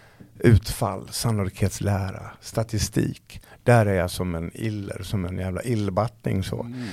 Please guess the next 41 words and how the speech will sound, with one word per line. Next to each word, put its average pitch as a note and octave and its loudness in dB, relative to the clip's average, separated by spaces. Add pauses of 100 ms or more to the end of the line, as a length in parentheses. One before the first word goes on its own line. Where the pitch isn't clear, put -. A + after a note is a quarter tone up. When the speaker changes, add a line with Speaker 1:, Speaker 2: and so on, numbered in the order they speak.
(100)
Speaker 1:
Så - 4
för - 2
mig F3+ 10
är B2 10
det G2+ 8
så - 2
här, - 4
intressebaserat. C#3 6
Det C3 6
är C3 10
därför D3 8
jag A#2 8
säger G#2+ 6
till G#2+ 0
barn G#2 4
och G#2 4
ungdomar, G2 4 (280)
finn D#3 6
ditt A2+ 0
intresse, G#2 2
lev A#2 4
i - -12
det, - -10
gå A#2+ 0
passionerat, B2+ 4 (120)
hudlöst A#2+ 2
in G#2 0
i G2+ -2
din F#2+ 2 (340)
intressevärld. G#2 2 (280)
För - 6
att A2+ 6
där C3 10
kommer A#2 0
du G2 4
att F#2+ -2
träna G#2 0
upp - 0
din A2 2
egen G2 -2
lyhördhet, G#2 0